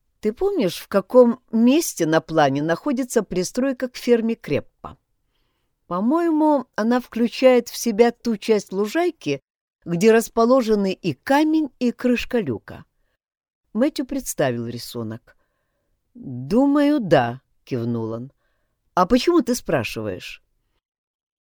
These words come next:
Как считаешь, могли Бирну убить с целью приостановить возведение пристройки?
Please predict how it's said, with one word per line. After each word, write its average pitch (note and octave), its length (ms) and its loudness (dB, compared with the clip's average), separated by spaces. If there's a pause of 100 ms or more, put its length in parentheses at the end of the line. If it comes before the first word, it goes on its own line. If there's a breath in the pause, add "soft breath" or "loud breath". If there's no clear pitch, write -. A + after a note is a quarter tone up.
(600)
Как D4 200 -8
считаешь, - 840 -10 (1300)
могли G#3 560 0
Бирну A3+ 640 2
убить A3+ 420 0
с - 140 -8
целью C#4 440 0
приостановить C4 920 2
возведение B2 720 -4
пристройки? C3+ 800 -10